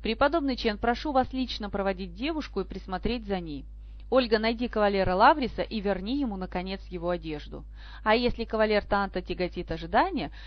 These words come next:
и он столь сильно желает высказать свои претензии истинному виновнику скандала, то рекомендую пройтись по городу, как стемнеет.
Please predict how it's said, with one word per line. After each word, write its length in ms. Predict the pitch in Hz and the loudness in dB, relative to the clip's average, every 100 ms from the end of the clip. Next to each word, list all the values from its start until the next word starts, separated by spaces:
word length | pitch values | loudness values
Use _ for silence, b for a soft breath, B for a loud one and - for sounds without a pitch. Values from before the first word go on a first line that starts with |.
| B | B
и 80 | 226 | -2
он 200 | 240 247 | 0 0
столь 280 | 240 - 254 | -4 -4 -4
сильно 400 | 233 262 220 196 | -2 -4 -2 -2
желает 420 | 190 214 196 180 | 0 4 6 4
высказать 460 | 214 220 - 180 180 | 0 -6 -6 -8 -4
свои 120 | 190 | -4
претензии 520 | 185 196 202 180 170 | -4 -4 -4 -4 -8
истинному 580 | 185 220 - 190 180 180 | -6 -8 -8 -8 -6 -6
виновнику 480 | 185 185 180 180 185 | -6 -6 -6 -6 -10
скандала, 560 | - 190 190 285 359 | -4 -2 4 6 6
то 140 | 214 208 | 4 -2
рекомендую 480 | 214 240 269 349 381 | -2 -4 -2 -2 2
пройтись 380 | 226 226 277 | 2 0 -4
по 160 | - 320 | 4 4
городу, 440 | 247 220 185 170 | 4 -2 -2 -6
как 220 | 165 233 - | -6 -6 -8
стемнеет. 500 | - 214 170 151 | -10 -8 -8 -10